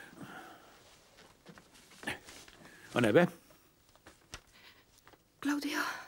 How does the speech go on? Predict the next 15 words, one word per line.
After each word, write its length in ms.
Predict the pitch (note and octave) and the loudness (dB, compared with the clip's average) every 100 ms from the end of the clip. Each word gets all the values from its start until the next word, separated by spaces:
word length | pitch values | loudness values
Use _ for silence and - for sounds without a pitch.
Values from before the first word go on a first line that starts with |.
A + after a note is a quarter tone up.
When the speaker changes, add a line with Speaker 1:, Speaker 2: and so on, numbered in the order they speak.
| - - - | -18 -20 -2
Speaker 2:
Monteverdi. 720 | A#3+ B3 B3 B3 A#3 A#3 A#3+ - - - | 2 2 0 0 -2 -2 -6 -6 -18 -12
Speaker 1:
Claudia 640 | - A#2+ C3+ C#3 B2+ A#2 G#2 - _ _ _ _ _ _ _ - | 2 6 6 8 6 6 2 -8 _ _ _ _ _ _ _ 0
Monteverdi. 720 | A2 G#2 F#2 F2+ E2+ E2 - - - - - - - - - | 2 2 0 0 0 -4 -8 -12 -20 -20 -20 -20 -20 -20 0
Kitűnő. 440 | A#2 - E2 - - _ _ _ _ _ - _ _ _ _ - | 2 2 -4 -10 -16 _ _ _ _ _ -20 _ _ _ _ 2
Kora? 360 | B2 D3+ D#3 - - - - - _ - - _ _ _ _ _ _ _ _ _ _ _ - _ _ - - - - _ _ _ _ _ _ _ | 6 8 6 0 -20 -20 -20 -20 _ -20 -20 _ _ _ _ _ _ _ _ _ _ _ -20 _ _ -18 -18 -20 -20 _ _ _ _ _ _ _
Speaker 2:
Azt 220 | - F4+ | 2 6
nem 160 | F#4+ G4+ | 8 8
tudom. 320 | G4+ A3+ A3+ - - - | 6 4 4 2 -6 2
Speaker 1:
Természetesen 800 | - G#2+ G2+ - F2+ - F2+ E2 | 4 6 2 -2 -2 0 0 -2
tudja. 380 | - D#2 - - _ | -6 -6 -8 -10 _
Speaker 2:
Nem. 240 | - F4+ F#4+ - - - - - - - _ _ | 6 8 6 2 -8 -20 -20 -20 -20 -20 _ _
Speaker 1:
Természetesen 880 | A3 F3+ C3 G2+ - G2 F#2 - F#2 | 10 10 10 6 4 0 2 0 2
tudja, 280 | G#2+ F2+ F#2 | 0 0 0
hány 260 | F2+ F2+ F2+ | 0 -2 -2
éves. 400 | F2 E2 - | -4 -2 -2